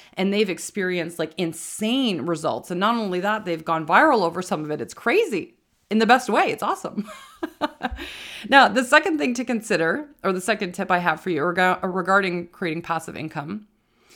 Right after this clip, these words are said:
is to create something that you love and that you also know that your clients need. Now, you may hear that and think, "Well, duh. Like, thank you, Christy.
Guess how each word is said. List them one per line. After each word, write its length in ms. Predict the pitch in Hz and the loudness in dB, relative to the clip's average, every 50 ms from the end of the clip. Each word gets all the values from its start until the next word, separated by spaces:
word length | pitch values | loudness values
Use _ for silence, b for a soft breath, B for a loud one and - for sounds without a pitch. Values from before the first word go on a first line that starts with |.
| B B B B B B | B B B B B B
is 240 | 220 240 233 233 - | 2 2 2 0 -4
to 200 | - - 269 240 | -6 -4 -4 -4
create 760 | 254 - - - 226 226 214 226 254 311 392 403 - - - - | -6 -10 -12 -8 -8 -4 -2 -2 -2 -2 -2 -4 -6 -10 -18 -14
something 560 | - - - 233 247 240 240 247 233 220 214 | -8 -4 -2 -2 -2 -2 -2 -2 -2 0 0
that 220 | 202 190 185 - 180 | -2 -2 -4 -4 -6
you 180 | 185 185 170 | -6 -6 -4
love 520 | 170 175 165 156 165 190 226 269 147 151 - - | -2 0 2 2 2 2 0 -6 -10 -12 -10 -6
and 160 | 202 196 196 | -4 -2 -2
that 120 | 185 - - | -2 -2 -2
you 120 | 208 202 | -4 -2
also 460 | - - 196 233 269 262 - 311 294 | -2 0 0 0 -2 -2 -4 -2 -2
know 320 | 285 240 196 180 180 175 175 | 0 0 0 0 0 0 0
that 200 | 170 170 - - | -2 -4 -6 -6
your 360 | 175 170 175 165 160 160 156 | -6 -4 -2 0 0 0 -2
clients 600 | 156 - - 165 156 147 151 147 151 156 - - _ - | -4 -6 -6 -6 -4 -2 -2 -4 -6 -8 -10 -12 _ -8
need. 400 | 165 151 139 - - - - - _ _ _ _ _ _ _ _ _ _ _ _ _ _ _ _ _ _ _ _ _ _ _ _ _ _ _ _ _ _ _ - | -8 -8 -8 -10 -14 -16 -20 -20 _ _ _ _ _ _ _ _ _ _ _ _ _ _ _ _ _ _ _ _ _ _ _ _ _ _ _ _ _ _ _ -4
Now, 240 | 170 160 156 143 - | -2 -2 -2 -2 -2
you 140 | 185 185 190 | -2 -2 0
may 120 | 185 180 | 0 0
hear 160 | 175 175 165 | 0 0 0
that 140 | 160 156 120 | 2 2 0
and 100 | 131 147 | 0 -2
think, 160 | 160 151 151 | -6 -8 -6
"Well, 160 | 156 151 147 | -4 -4 -4
duh. 300 | 135 160 151 135 135 160 - _ _ _ _ _ _ _ _ _ _ _ _ _ _ _ _ _ _ _ _ _ _ - | -2 -2 -4 -4 -4 -6 -8 _ _ _ _ _ _ _ _ _ _ _ _ _ _ _ _ _ _ _ _ _ _ -12
Like, 120 | 151 139 | -12 -8
thank 220 | - 175 160 - - | -8 -8 -8 -8 -10
you, 60 | - | -12
Christy. 420 | - 151 139 - 151 156 170 185 | -12 -12 -10 -8 -10 -10 -10 -12